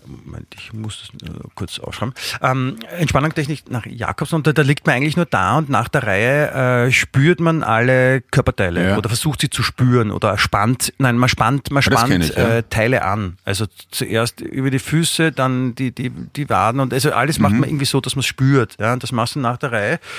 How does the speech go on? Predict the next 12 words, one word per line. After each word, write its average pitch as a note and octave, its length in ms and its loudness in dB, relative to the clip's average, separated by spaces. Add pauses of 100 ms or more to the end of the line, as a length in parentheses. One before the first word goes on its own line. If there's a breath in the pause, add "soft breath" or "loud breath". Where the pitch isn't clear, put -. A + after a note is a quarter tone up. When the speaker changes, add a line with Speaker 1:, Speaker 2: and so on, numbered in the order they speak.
(380 loud breath)
Speaker 1:
und B2+ 120 -2
da C3 60 -4
gibt's - 160 -8
halt D3 80 -4
so D3 100 -4
einen, B2 120 -2
so B2+ 100 -4
einen A#2+ 600 -2
Durchlauf, C#3 480 0
so - 120 -4
ein C3+ 100 -4
Prozedere B2+ 560 -4